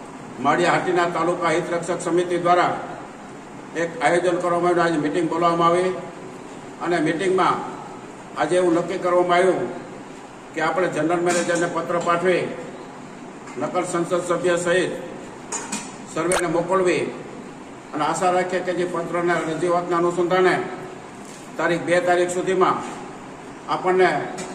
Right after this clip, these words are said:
વેરાવળ બાંદ્રા, બાંદ્રા વેરાવળ સ્ટો-, ટ્રેનનો સ્ટોપ મળશે અને એમ છતાં ન ટ્રેન, ટ્રેન સ્ટોપ આપવામાં આવે, દુર્લભતા સેવામાં આવે તો તારીખ ત્રણના રોજ મહાત્મા ગાંધી ચિંધ્યા રાહે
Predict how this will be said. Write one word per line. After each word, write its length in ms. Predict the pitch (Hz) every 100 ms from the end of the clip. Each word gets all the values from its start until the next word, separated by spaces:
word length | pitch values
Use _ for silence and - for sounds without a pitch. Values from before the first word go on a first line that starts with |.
| - - - - -
વેરાવળ 240 | 147 175
બાંદ્રા, 300 | 175 180 175
બાંદ્રા 300 | 170 175 170
વેરાવળ 300 | 170 170 175
સ્ટો-, 280 | 170 180 170 -
ટ્રેનનો 240 | 165 170
સ્ટોપ 260 | 156 170 170 175
મળશે 280 | 170 185 151 - - - - - - - -
અને 120 | -
એમ 140 | 170 185
છતાં 300 | 185 185 170
ન 60 | 175 180 - - - - -
ટ્રેન, 200 | 170 170
ટ્રેન 160 | 175
સ્ટોપ 320 | 170 175 175
આપવામાં 420 | 175 175 180 180 175
આવે, 100 | 156
દુર્લભતા 400 | 165 180 175 175
સેવામાં 440 | 170 175 180 170 175
આવે 180 | 185 156 - - - - - - - - - -
તો 60 |
તારીખ 420 | 151 - 151 185 -
ત્રણના 340 | 170 175 180
રોજ 280 | 175 185 151 - - - - - - - - -
મહાત્મા 340 | 143 - 185
ગાંધી 360 | 180 175 175 180
ચિંધ્યા 360 | 180 170 175 175
રાહે 300 | 175 180